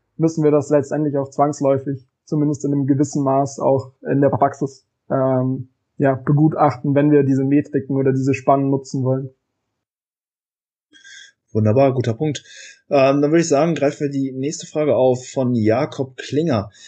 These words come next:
Speaker 2: Ähm, was ist eure Meinung zu Kalorien-Cycling? Esse zurzeit im Aufbau täglich dreitausendeinhundert Kalorien und einmal die Woche nach Lust und Laune, um am sozialen Leben teilhaben zu können.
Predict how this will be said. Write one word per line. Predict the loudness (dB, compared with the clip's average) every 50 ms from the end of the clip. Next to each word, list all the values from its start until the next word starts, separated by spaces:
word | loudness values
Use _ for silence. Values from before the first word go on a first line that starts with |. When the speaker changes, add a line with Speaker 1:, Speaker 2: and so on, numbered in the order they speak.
| -20 _
Speaker 2:
Ähm, | -4 0 2 4 4 4 4 2 2 2
was | 0 0 -2 -2
ist | -4 0
eure | 0 2 2 2 0
Meinung | -2 -2 -2 -2 -2 -2 -4 -6 -6
zu | -8 -8 -4 -2 0 0 2 0 -2 -4 -8 -18 _
Kalorien-Cycling? | -16 -14 -8 -4 0 2 4 4 2 2 2 0 0 0 -2 -4 -6 -6 -8 -4 0 0 0 0 0 -4 -8 -8 -10 -12 -16 _ -20 -20 _ _ _
Esse | 0 0 0 2 0 -4 -6
zurzeit | -6 -10 -8 -2 0 2 2 2 0
im | -4 -4
Aufbau | 0 0 0 0 0 2 2 2 2 0
täglich | -4 -8 -6 -4 -4 -4 -4 -6 -8 -8 -8
dreitausendeinhundert | -8 -6 -4 -4 -4 -4 -6 -8 -8 -8 -8 -8 -6 -6 -6 -6 -8 -10
Kalorien | -10 -8 -4 -4 -2 -2 0 0 0 -2 -2 -6 _ _ _ _ _ _
und | -4 -2 -2 -2 -2
einmal | 0 0 2 2 4 2 2
die | 2 2 0 2
Woche | 0 0 0 -4 -4
nach | -4 -4 -4 -4
Lust | -4 -4 -4 -4 -4 -4
und | -4 -4 -2
Laune, | 0 2 2 2 2 2 2 0 0 -2 -4 _
um | -4 -2 -2 -2
am | -2 -4 -4 -2
sozialen | -4 -6 -8 -6 -4 -2 0 2 2 2 2
Leben | 2 2 0 0 0 -2 -4 -6 -6
teilhaben | -8 -8 -4 0 2 4 4 4 2 0 -2 -4 -2 -2 -4 -6
zu | -8 -10 -10
können. | -8 -4 -4 -4 -4 -4 -8